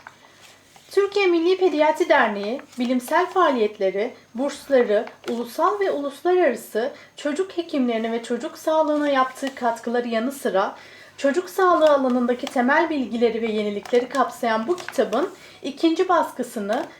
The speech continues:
tamamı güncellenmiş ve kapsamı yüzde yüz arttırılmış olarak iki cilt halinde sizlere sunmaktadır. Kitabın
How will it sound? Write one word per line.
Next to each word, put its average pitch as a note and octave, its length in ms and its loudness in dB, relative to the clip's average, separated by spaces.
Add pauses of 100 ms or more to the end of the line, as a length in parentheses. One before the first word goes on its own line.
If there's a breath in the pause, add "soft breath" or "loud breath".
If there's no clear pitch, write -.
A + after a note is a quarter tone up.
(120)
tamamı E4+ 520 2
güncellenmiş A3 920 0 (220 loud breath)
ve E4+ 120 2
kapsamı D#4+ 520 0
yüzde C#4 340 0
yüz F4 300 2
arttırılmış C#4+ 640 0
olarak C#4 420 2
iki C#4+ 200 0
cilt C4+ 220 -4
halinde A3 340 2
sizlere A3+ 400 -4
sunmaktadır. - 880 -4 (2000 soft breath)
Kitabın F4 440 2